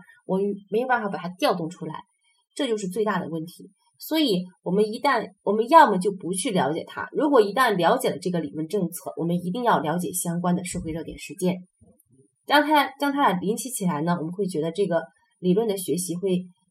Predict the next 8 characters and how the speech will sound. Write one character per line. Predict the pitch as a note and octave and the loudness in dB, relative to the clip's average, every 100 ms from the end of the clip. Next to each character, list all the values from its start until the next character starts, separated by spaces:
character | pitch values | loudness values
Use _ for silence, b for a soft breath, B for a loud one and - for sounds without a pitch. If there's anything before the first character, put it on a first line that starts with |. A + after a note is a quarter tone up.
| - | -6
更 | D4 A#3 | 0 0
加 | G3+ G3 | 2 2
的 | G3 | 0
有 | F3 - | -2 -4
趣， | - - - B3+ - _ _ _ _ | -8 -8 -4 -6 -8 _ _ _ _
而 | - F3 A3 | 0 4 6
热 | C#4+ F4 B3+ | 6 6 6
点， | - B3+ | 4 -4